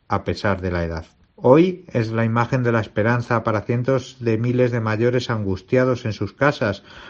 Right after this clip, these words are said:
o en las residencias por si pudieran ser contagiados y fallecer. José María Romero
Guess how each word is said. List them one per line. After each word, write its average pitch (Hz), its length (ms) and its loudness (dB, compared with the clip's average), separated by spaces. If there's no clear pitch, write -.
o 127 140 2
en 120 160 0
las 113 140 2
residencias 131 640 0
por 120 220 0
si - 100 -4
pudieran 120 480 0
ser 120 220 -2
contagiados 117 720 0
y 107 60 -2
fallecer. 98 580 -2
José 107 340 -2
María 110 320 2
Romero 135 640 0